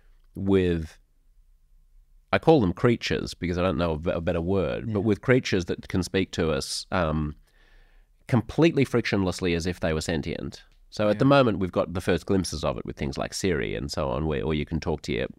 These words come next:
Speaker 1: car or whatever, but it still feels clunky. Uh, you know, you really, you're, you're under no illusions that the thing is not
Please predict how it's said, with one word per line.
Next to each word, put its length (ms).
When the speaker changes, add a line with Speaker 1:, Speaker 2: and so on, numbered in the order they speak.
Speaker 1:
car 460
or 160
whatever, 520
but 120
it 40
still 200
feels 260
clunky. 380
Uh, 40
you 200
know, 600
you 100
really, 400
you're, 280
you're 160
under 160
no 220
illusions 500
that 140
the 100
thing 200
is 120
not 260